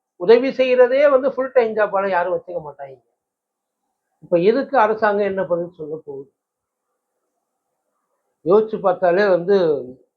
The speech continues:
உண்மையிலேப்பா உள்ளுக்குள்ள எல்லாம் நடுங்குது. இப்ப ஏற்பட்ட ஒரு விஷயத்த அந்த பிள்ளை இனிமே எப்படி ஸ்டெப் எடுக்க போறாங்க? அவங்க ஸ்டெப் எடுக்க, அவ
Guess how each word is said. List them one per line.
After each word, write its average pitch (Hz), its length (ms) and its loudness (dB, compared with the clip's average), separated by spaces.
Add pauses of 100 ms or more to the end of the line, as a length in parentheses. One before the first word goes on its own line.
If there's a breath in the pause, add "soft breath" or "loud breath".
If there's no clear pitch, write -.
(120)
உண்மையிலேப்பா 202 760 2 (2500)
உள்ளுக்குள்ள 208 420 2
எல்லாம் 175 220 0
நடுங்குது. 165 420 -4 (540)
இப்ப 175 200 -2
ஏற்பட்ட 170 380 2
ஒரு 151 200 2 (880)
விஷயத்த 196 460 2 (120)
அந்த 175 140 -4
பிள்ளை 220 260 -2
இனிமே 185 240 -2
எப்படி 190 240 -4
ஸ்டெப் 202 340 0
எடுக்க 190 200 0
போறாங்க? 127 420 -8 (1600)
அவங்க 190 240 6
ஸ்டெப் 202 320 -2
எடுக்க, 233 200 4
அவ 185 200 6